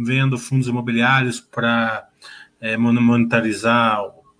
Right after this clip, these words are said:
algum prédio ou algum shopping de vocês. Como vocês fizeram lá no, no,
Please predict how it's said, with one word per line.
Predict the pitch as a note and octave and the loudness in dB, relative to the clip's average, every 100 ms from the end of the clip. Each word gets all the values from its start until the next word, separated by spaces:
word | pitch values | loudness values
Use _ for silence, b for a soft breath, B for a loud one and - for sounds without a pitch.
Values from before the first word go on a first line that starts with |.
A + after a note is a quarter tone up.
| _ _ _ _ - | _ _ _ _ -12
algum | G#2+ A2 | -8 -8
prédio | A2+ A2+ A#2+ B2+ B2+ A#2 A2 G#2 | -6 -2 0 2 0 -2 -6 -4
ou | G2 G2 - - A#2+ A#2 | -6 -8 -12 -6 -2 -2
algum | G#2+ G#2+ | -2 -4
shopping | G#2 - A#2 A#2 G#2+ | -4 0 0 0 -4
de | G2 - G2 | -8 -10 -8
vocês. | G2 - C3 B2+ | -6 0 0 2
Como | G3 G3+ | 2 4
vocês | F3+ C#3+ D#3+ | 4 4 2
fizeram | C3 B2+ B2+ A#2 | 2 2 4 2
lá | A2+ A2 G#2+ - B B B B | 2 0 -2 -6 B B B B
no, | A2+ G#2+ | -8 -6
no, | G#2+ G#2 G2+ G2+ G2 G2 G2 | -6 -6 -8 -12 -16 -18 -20